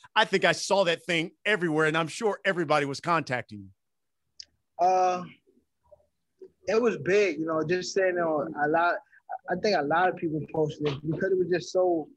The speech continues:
Speaker 2: crazy, like, a corner right dead on the money. So, um, and then, you know, but actually, actually me being in the fight, when I first caught him, uh, I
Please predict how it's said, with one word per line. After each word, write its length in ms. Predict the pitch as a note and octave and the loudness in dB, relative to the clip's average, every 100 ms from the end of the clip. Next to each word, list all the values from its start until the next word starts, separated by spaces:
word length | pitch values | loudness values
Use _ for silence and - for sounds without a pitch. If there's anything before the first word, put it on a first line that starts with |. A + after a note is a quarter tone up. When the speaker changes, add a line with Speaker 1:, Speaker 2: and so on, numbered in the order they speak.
| - | -8
Speaker 2:
crazy, 380 | F#3 F#3+ F#3 D#3 | -2 -2 -2 -4
like, 160 | C#3+ C#3+ C#3 - - C#3+ | -2 -2 -2 -6 -6 -6
a 60 | |
corner 440 | D3+ - F#3+ F#3 D#3+ | -4 -2 -2 0 0
right 240 | E3 F3 - _ _ _ _ _ _ _ - | 0 -2 -6 _ _ _ _ _ _ _ -2
dead 220 | F3+ F3+ | 0 2
on 100 | E3+ | 0
the 80 | D#3+ | -2
money. 380 | D#3 F3 E3 C3+ | -2 -2 -2 -4
So, 420 | - C#3 C#3 C#3 - _ _ _ _ _ C#3+ | -4 -2 -2 -6 -12 _ _ _ _ _ -6
um, 520 | C#3+ C#3 C3+ C3+ C3+ - _ _ _ _ - | -2 -2 -4 -6 -8 -16 _ _ _ _ -10
and 160 | D3+ D#3 | -6 -2
then, 440 | F3+ F#3 F3+ F3 - | 0 0 -4 -8 -8
you 80 | F#3 | 0
know, 260 | F#3+ F3+ D#3+ | 2 0 0
but 200 | F3+ - E3+ | 0 0 0
actually, 480 | G#3 G#3+ G3 G3 - - F3 | 0 0 -2 -6 -6 -4 -2
actually 260 | F#3+ - F3+ | -2 -2 -2
me 220 | F3 F#3 | 0 -2
being 200 | E3 F3 | 0 0
in 80 | E3 | 0
the 100 | C#3+ | -4
fight, 280 | - F3+ E3 B2+ | -2 -2 -2 -4
when 160 | D3+ | -6
I 120 | D3+ D3 | -6 -4
first 220 | F3 C3+ - | -4 -4 -4
caught 300 | F3 F3 E3 | -2 0 -2
him, 100 | D#3+ _ _ _ _ _ _ _ _ - _ - | -8 _ _ _ _ _ _ _ _ -20 _ -4
uh, 280 | C#3 C3 B2+ | -2 0 -4
I 40 | - | -6